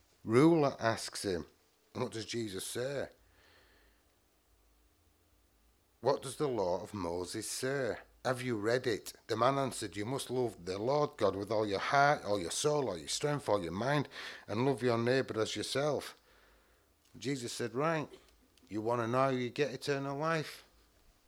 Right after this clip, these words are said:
You know it, just do it."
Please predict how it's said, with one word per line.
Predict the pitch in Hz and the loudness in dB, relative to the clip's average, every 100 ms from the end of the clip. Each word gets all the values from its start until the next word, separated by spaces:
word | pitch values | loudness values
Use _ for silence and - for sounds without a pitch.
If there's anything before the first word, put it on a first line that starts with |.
| _ _ _ _ _ _ _ - | _ _ _ _ _ _ _ -14
You | 85 | -8
know | 101 143 139 | -4 -2 0
it, | 135 - - | 0 -2 -12
just | - 110 - | -12 -10 -6
do | 131 | -4
it." | 156 - | -4 -6